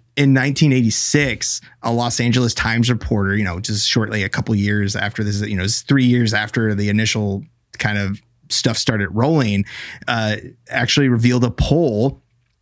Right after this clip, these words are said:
of L A County, Los Angeles County residents, that showed that eighty percent of the people asked in the poll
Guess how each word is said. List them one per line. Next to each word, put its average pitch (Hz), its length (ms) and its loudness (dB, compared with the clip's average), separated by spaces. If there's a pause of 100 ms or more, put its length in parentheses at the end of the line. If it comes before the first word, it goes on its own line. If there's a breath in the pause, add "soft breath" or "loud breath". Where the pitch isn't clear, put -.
(280)
of 127 200 0 (160)
L 131 180 2
A 127 140 2
County, 113 480 0
Los 110 220 -2
Angeles 117 260 0
County 117 220 0
residents, 107 500 0 (180 loud breath)
that 131 120 2
showed 160 160 4
that 139 240 -2
eighty 185 400 4
percent 165 640 2
of 127 140 0
the 131 60 4
people - 380 0
asked 117 380 -2
in 117 100 4
the 110 80 0
poll 104 520 -2